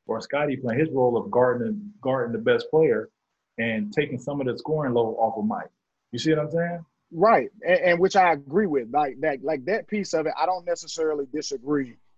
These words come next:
Speaker 2: that Michael Jordan, like, was the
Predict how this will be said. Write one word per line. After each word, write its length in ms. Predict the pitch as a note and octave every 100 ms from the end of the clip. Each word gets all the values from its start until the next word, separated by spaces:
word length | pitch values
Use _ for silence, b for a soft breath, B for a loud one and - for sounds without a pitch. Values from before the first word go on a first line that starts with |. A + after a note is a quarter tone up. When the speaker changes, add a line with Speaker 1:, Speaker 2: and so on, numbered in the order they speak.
| -
Speaker 2:
that 380 | B2 C3 B2 A#2 _ _ _ -
Michael 340 | B2 D#3 E3+ D#3+
Jordan, 560 | B2 D#3 C#3 C3+ B2 - - -
like, 200 | C#3 C#3+ A#2+
was 200 | D3 A#2
the 120 | C#3